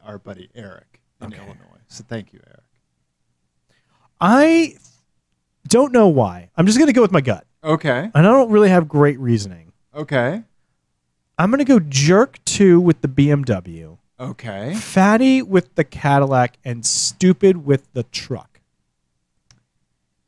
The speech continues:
Speaker 1: Ian.
Speaker 2: Yes. Would I like to change my answer?
Speaker 1: Would you like to change your answer?
Speaker 2: How many of the answers should I change?
Speaker 1: I can't tell you that.
Speaker 2: How far off am I?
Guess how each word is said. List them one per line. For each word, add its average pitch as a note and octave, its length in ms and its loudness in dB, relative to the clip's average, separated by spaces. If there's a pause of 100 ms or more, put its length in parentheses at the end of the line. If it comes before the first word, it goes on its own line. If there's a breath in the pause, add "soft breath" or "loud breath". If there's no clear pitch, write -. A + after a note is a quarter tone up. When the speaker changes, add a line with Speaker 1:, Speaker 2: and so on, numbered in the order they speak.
(500)
Speaker 1:
Ian. G#2 380 -12 (400)
Speaker 2:
Yes. - 560 -14
Would A#2 140 -8
I A2 40 -6
like G#2+ 180 -8
to - 60 -20
change G#2 220 -12
my G#2 80 -18
answer? A2+ 380 -18 (1600)
Speaker 1:
Would B2+ 240 -2
you E3+ 100 4
like A#2+ 240 0
to - 80 -20
change - 460 -16
your F#2+ 120 -20
answer? G2 560 -20 (680)
Speaker 2:
How D3+ 280 0
many D#3+ 420 0
of C#3+ 120 -2
the C#3+ 140 -2
answers C3 340 -2
should D3+ 340 0
I A#2 160 -4
change? F2+ 640 -20 (640)
Speaker 1:
I - 120 -18
can't - 460 -8 (180)
tell G#2 300 -14
you F2 220 -12
that. D2+ 340 -20
Speaker 2:
How E3 280 -6
far C#3 500 -2
off A2 280 -2
am F#2+ 200 -20
I? D#2 100 -20